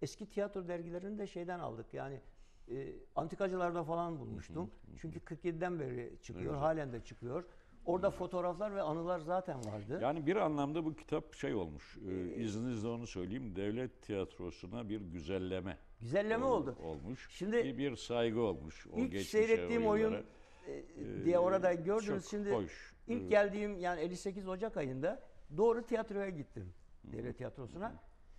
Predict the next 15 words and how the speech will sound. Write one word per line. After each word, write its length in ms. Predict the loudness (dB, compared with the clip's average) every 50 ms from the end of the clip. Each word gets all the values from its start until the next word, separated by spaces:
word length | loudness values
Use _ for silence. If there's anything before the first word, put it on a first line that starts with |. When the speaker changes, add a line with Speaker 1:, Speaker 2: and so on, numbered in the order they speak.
| -18 -18 -10
Speaker 1:
Çünkü 260 | -8 -8 -8 -6 -8
seslerini 680 | -2 0 0 0 0 0 -2 -2 -2 -2 -4 -4 -6 -6 -12 -18 -20 -20 -20 -18 -12 0
Gaziantep'te 640 | 2 2 4 4 2 -2 -2 -2 -4 -4 -4 -4 -6
lisede 280 | -4 -4 -6 -4 -4 -2
öğrenciyken 500 | -2 -2 -4 -4 -6 -6 -6 -6 -6 -4
tanıyoruz 540 | -4 -2 -2 0 0 -2 -2 -4 -8 -10
şeyden 360 | -14 -12 -10 -10 -8 -8 -6 -4
Speaker 2:
Tabii, 320 | -4 -6 -6 -8 -12 -10
Speaker 1:
dolayı. 360 | -8 -6 -4 -4 -2 -2 -2 -2
Speaker 2:
radyodan 460 | -2 -4 -4 -6 -4 -6 -6 -6 -4
Speaker 1:
Bir 80 | -2
de 40 | -2
Speaker 2:
vesaire. 120 | 0 0 2
Speaker 1:
göreyim 280 | 0 0 0 0 -2 -2
diye 180 | -2 -2 -4